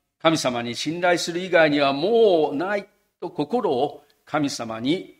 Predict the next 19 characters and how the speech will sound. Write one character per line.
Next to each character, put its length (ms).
向 220
け 180
て 200
い 100
ま 140
し 180
た。 80
そ 80
の 120
使 280
い 60
に 100
お 160
願 400
い 60
を 100
し 180
ま 140
す。 340